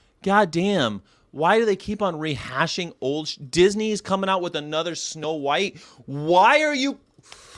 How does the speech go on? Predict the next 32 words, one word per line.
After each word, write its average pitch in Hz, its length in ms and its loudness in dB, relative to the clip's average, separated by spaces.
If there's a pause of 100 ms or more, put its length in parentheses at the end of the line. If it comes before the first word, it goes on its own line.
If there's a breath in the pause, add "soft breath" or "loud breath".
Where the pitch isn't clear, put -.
(180 loud breath)
why 175 460 4
are 339 100 2
you 285 120 2
coming 247 380 2
out 240 160 6
with 202 140 2
another 202 320 2
Snow 190 260 0
White?" 190 380 2 (280 soft breath)
Like, - 220 0 (160)
Snow 226 460 0
White, 247 340 4
you 170 140 -12
know 254 100 0
that 269 140 -2
Snow 180 260 -2
White, 160 340 2 (840)
adjusted 175 480 0
for 170 160 -2
inflation, 139 560 -4 (160)
is 143 300 -4
the 151 260 -8 (160)
biggest 185 480 2
money-making 156 1040 -6
animated 151 560 -6
feature 143 560 -6
of 139 220 2 (120)
all 147 320 4
time? 151 680 2 (640 soft breath)
Of 151 140 2
all 190 200 6
time. 165 520 2